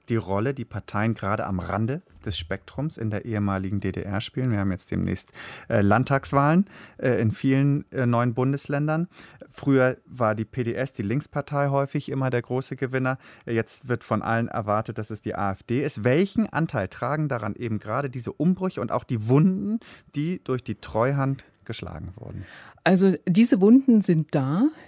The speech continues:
Speaker 2: Die sind deshalb da, weil jede Familie sozusagen eine Erinnerung daran
Speaker 1: Mhm.
Speaker 2: hatte. Und diese Erinnerung war jeweils negativ, weil man eben, äh, die Sicherheit verloren hat, den Job verloren hat. Und in diese Wunden gehen sie rein, und zwar Linkspartei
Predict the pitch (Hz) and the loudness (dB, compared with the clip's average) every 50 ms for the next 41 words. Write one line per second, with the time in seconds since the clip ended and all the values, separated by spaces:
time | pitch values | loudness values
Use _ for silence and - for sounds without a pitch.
0 | - _ - 196 185 - 196 190 185 - - - 180 185 - - 202 190 190 - | -12 _ 2 4 4 6 4 4 2 0 0 -2 -2 0 0 -2 -4 -4 -2 -2
1 | 175 175 175 160 156 156 156 156 156 143 156 160 151 170 - - 165 151 151 151 | 0 0 0 2 2 4 4 4 4 4 2 2 2 0 -2 0 0 2 2 2
2 | 156 147 147 151 143 - 151 139 147 135 135 143 - - 139 143 135 - 127 123 | 2 0 -2 -4 -6 -6 -4 -2 -2 0 0 0 0 2 2 2 2 0 -2 -2
3 | - - 139 143 143 - 147 143 131 - 135 110 - 123 120 139 151 - 185 151 | 0 2 2 2 2 2 0 0 0 0 0 0 0 0 2 0 0 0 0 0
4 | 147 - 147 135 - 131 127 131 135 135 135 131 143 135 127 - 135 135 131 127 | 2 0 0 0 0 0 2 2 4 4 4 4 2 0 2 0 0 0 0 0
5 | 123 120 123 123 - - - 131 131 147 160 185 196 190 - - - 202 208 202 | 0 -2 -4 -4 -4 -2 2 4 4 4 4 4 2 0 -2 -6 -2 -2 -2 -2
6 | - - - 139 135 160 185 185 170 135 - - 127 120 - 131 131 139 - 139 | -2 -2 0 2 4 6 6 4 4 2 0 -2 -4 0 0 0 0 0 -2 -2
7 | 135 127 123 127 - - 139 123 - 135 131 - 160 151 160 170 165 - - 175 | -2 0 -2 -2 -4 -4 -4 -2 -2 -4 -2 -2 -2 0 0 -2 -2 -2 -2 0
8 | 165 165 170 175 185 190 165 - 139 123 - 127 - - - 165 175 175 185 185 | 2 2 2 2 2 0 0 2 0 0 0 -4 -8 -2 0 2 2 4 4 4
9 | 185 185 196 196 202 226 - - - - - - - - - - - 190 170 - | 4 2 2 0 -2 -2 -2 -6 -16 -16 -14 -12 -12 -12 -12 2 4 4 4 6
10 | - 190 196 190 190 208 214 208 - 190 - 185 190 185 - - 185 160 - 156 | 6 8 8 8 8 4 2 4 2 4 6 6 4 4 4 4 2 4 6 6
11 | 156 160 147 - 147 139 127 123 139 175 202 - - 156 - - 160 156 151 147 | 6 6 6 4 2 2 4 4 4 4 2 0 -2 -4 -2 0 2 4 4 6
12 | 143 170 196 190 - - - 185 180 170 - - 180 165 165 165 165 | 6 6 4 2 0 -4 -4 -4 -4 -4 -4 -4 -2 2 2 2 2